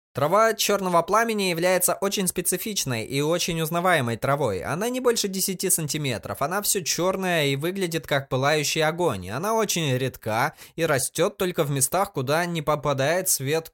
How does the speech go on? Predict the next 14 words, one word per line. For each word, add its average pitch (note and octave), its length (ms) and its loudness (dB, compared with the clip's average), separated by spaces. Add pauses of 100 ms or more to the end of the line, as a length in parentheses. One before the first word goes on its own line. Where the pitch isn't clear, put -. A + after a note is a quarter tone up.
круглый E3+ 400 -4
год. F3+ 340 0 (240)
И G3 80 -4
на G#3 100 -2
данный A3+ 240 2
момент G3 400 0
известно D#3 500 0
только D#3+ 300 2
одно D3+ 260 0
место, C3+ 360 -2
где A2+ 180 -4
растет B2+ 540 -4
эта A2+ 240 -6
трава. G2+ 400 -6